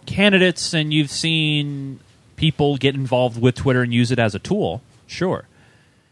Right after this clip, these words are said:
But it's ask obama dot twitter dot com, uh, dot com. They're, they're, they're getting involved with this, you know. That's,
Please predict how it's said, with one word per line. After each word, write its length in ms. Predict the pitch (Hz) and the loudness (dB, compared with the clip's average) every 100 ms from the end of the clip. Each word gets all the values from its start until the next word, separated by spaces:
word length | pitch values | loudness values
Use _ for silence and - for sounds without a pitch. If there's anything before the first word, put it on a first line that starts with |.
| _ _ | _ _
But 180 | 139 143 _ _ _ _ | -4 -4 _ _ _ _
it's 220 | 147 143 - | -10 -10 -4
ask 440 | 139 180 214 - - _ - | 0 2 0 -6 -20 _ -2
obama 440 | 139 143 175 160 | 2 2 2 0
dot 260 | 123 117 - | 0 0 -4
twitter 280 | - 160 | -4 -2
dot 220 | 139 120 110 | 0 -2 -2
com, 200 | 151 - | -6 -6
uh, 220 | 120 110 117 - _ | -8 -8 -10 -18 _
dot 260 | 131 120 - | 0 0 -2
com. 480 | 180 202 98 98 - - _ _ _ _ _ _ _ | -4 -4 -4 -8 -12 -18 _ _ _ _ _ _ _
They're, 140 | 143 190 | -2 0
they're, 200 | - 147 | 0 -4
they're 260 | 127 147 185 _ | -2 -2 -2 _
getting 240 | 156 151 | -2 -2
involved 640 | 139 120 - 127 165 185 120 | -2 -6 -4 -2 0 -2 -4
with 180 | 104 | -6
this, 400 | - 62 - - _ _ _ _ _ _ _ _ _ | -6 -14 -14 -18 _ _ _ _ _ _ _ _ _
you 140 | - 95 | -12 -10
know. 260 | 80 60 - _ _ _ _ _ _ _ _ _ _ _ _ _ _ _ _ _ _ _ _ | -10 -14 -20 _ _ _ _ _ _ _ _ _ _ _ _ _ _ _ _ _ _ _ _
That's, 460 | 110 110 - - - | -2 -2 -2 -12 -14